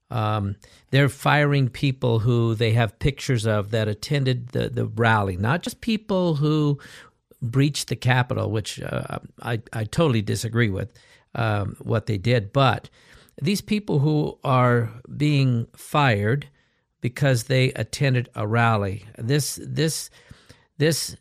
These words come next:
effort has become not just unpleasant, but, but outright ugly. And it, I just think it just is killing the ability to have the free exchange of ideas. It's controlling,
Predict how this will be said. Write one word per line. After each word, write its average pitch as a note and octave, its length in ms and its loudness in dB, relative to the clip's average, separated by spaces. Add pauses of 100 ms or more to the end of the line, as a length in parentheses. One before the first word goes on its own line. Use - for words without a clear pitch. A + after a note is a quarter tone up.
(240)
effort C#3 460 0
has A#2 260 0
become B2 600 0
not C#3 380 0
just D3+ 300 -4
unpleasant, A#2 560 0
but, - 160 -4 (180)
but A2+ 300 -6
outright A2+ 560 -2 (200)
ugly. A#2+ 500 -2 (200)
And A2+ 320 0
it, - 340 -8
I B2 140 2
just D#3+ 260 0
think C#3+ 240 -2
it C3 140 -4
just C3 340 -2
is B2 200 -6
killing C3+ 580 0 (640)
the C#3 160 2
ability C#3 480 0
to B2 160 0
have B2 380 2
the A#2 80 -2
free C#3+ 220 -4
exchange A#2+ 540 -4
of G#2 140 -4
ideas. C3 800 0
It's - 420 -10
controlling, B2+ 920 0